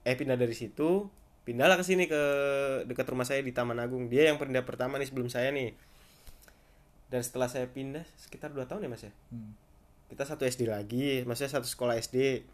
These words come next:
Speaker 1: Terus saya main, eh, ke rumah dia. Dan yang anehnya, setiap rumah yang ditempatin dia sama saya itu pasti ada hal-hal aneh. <laughs> Ada aja.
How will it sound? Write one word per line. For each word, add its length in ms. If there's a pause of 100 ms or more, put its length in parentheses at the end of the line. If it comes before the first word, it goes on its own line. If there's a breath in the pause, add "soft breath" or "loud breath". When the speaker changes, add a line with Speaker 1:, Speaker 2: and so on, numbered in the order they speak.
(760 soft breath)
Speaker 1:
Terus 160
saya 120
main, 380
eh, 340
ke 120
rumah 160
dia. 480 (2250 loud breath)
Dan 240
yang 220
anehnya, 800 (420)
setiap 480
rumah 300
yang 100
ditempatin 540
dia 160
sama 240
saya 260
itu 160
pasti 300
ada 160
hal-hal 340
aneh. 300
<laughs> 80 (2500 loud breath)
Ada 300
aja. 200